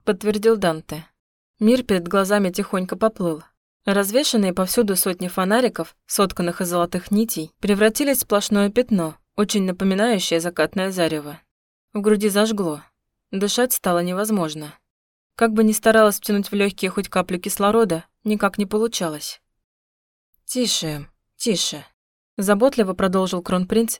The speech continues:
и притянул к себе, обняв за талию самым неприличным образом. «Просто дыши, дыши глубже», прошептал уже на ухо.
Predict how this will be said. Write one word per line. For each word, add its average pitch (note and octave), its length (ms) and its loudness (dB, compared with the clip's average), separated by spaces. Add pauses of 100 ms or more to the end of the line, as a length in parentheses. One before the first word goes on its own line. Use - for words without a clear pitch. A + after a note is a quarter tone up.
и G#3+ 80 -2
притянул A#3+ 380 0
к - 60 -10
себе, F#3+ 420 -2
обняв F3 340 -2
за F3 120 -4
талию F#3 400 0
самым G#3 340 2
неприличным G3+ 640 -2
образом. D#3 520 -4 (600)
«Просто E3+ 340 -4
дыши, F3+ 420 -4 (360)
дыши F#3+ 360 -2
глубже», E3 500 -6 (640)
прошептал A3 540 0
уже G3+ 180 0
на G3 200 0
ухо. D#3 320 -10